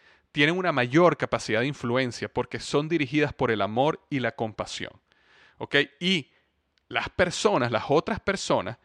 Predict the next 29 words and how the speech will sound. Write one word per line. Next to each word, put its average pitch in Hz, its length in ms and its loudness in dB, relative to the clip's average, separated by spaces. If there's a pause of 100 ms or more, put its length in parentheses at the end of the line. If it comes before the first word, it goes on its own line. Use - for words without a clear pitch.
(340)
como 123 220 0
ya 135 200 2
no 196 80 -2
se 190 140 -4
sienten 208 400 -4
juzgadas 135 720 2
como 135 280 2
antes, 120 260 0
sino 120 160 -4
ahora 123 100 0
se 165 120 -8
sienten 135 380 -6
amadas 120 360 0
y 151 80 -8
comprendidas, 143 680 -4 (340)
tienen 147 460 0
mucho 147 320 -4
más 151 260 -6
chance 151 420 -2
de 120 60 2
acercarse 117 640 -2
a 127 40 2
ti, 143 280 -6
de 131 100 -4
acercarse 113 580 -4
a - 20 -4
esta 131 160 -6
nueva 131 180 0
ideología 127 540 -2